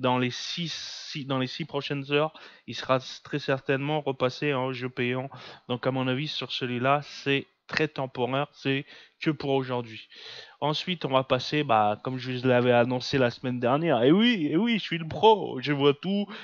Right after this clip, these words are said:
je sais tout, je savais, ça fuitait, j'étais là, et je l'ai balancé, je vous avais dit que Borderlands Wasteland Collection sortait, et bah, il est sorti, et que le prochain, le prochain jeu, la semaine prochaine, ça sera Ark,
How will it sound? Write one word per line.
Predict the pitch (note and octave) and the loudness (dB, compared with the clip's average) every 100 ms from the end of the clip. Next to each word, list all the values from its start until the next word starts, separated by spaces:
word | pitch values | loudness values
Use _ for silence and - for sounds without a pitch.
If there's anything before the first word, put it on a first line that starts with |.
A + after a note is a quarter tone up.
| C3+ | -10
je | B2 C#3+ | -2 -2
sais | - C#3 | 0 -2
tout, | - F#3 | 0 0
je | D3 | 0
savais, | C3 - B2+ B2+ C#3 F3 F3 | -2 2 4 6 8 6 6
ça | - A#2+ | 2 0
fuitait, | - - B2 - C#3+ D3+ | 0 -8 -6 0 2 2
j'étais | C3 B2 B2 | 0 -2 2
là, | A#2+ C3+ - - - _ - | 4 4 0 -12 -20 _ -10
et | A#2+ | -2
je | C3 | 2
l'ai | |
balancé, | B2+ B2+ B2 A#2 - C3+ | 4 4 4 -2 -2 -2
je | B2 | -2
vous | A#2 A2+ | -4 0
avais | A2+ A2+ | 2 0
dit | B2+ D3 | -4 -8
que | A#2 | -8
Borderlands | A2+ A#2+ A#2+ A#2+ B2 A2+ | -4 -2 -2 -2 -2 -4
Wasteland | A#2+ - B2+ B2 A2+ - | -6 -4 -2 -2 -4 -4
Collection | C3 B2+ - C3 A#2+ | -4 -4 -4 -6 -6
sortait, | - B2 - C3 C#3 - - - - - | -6 -8 -4 -2 -2 -2 -10 -20 -20 -6
et | A#2+ | 0
bah, | D#3+ F#3 | 4 6
il | |
est | F#3+ | 4
sorti, | - G3+ - D#3+ D#3+ | 2 -2 -2 -2 0
et | C#3+ | 0
que | C#3+ | 0
le | |
prochain, | C3+ C3+ - C#3 C3+ C3 - | 0 0 2 2 2 -2 -4
le | C3 C3+ | -2 -2
prochain | - D#3 D3+ F3 D#3 B2+ | -2 -2 0 0 0 0
jeu, | B2 D#3+ | -2 -2
la | B2+ A#2+ | -2 -6
semaine | - D#3+ E3+ | -6 -2 -2
prochaine, | D3 C3+ - C3 A#2 - - - _ | -4 -8 -4 -4 -4 -12 -20 -20 _
ça | - | -4
sera | B2 - A#2+ - | -4 4 2 4
Ark, | D#3 D#3+ - - - - | 6 6 6 -8 -8 -8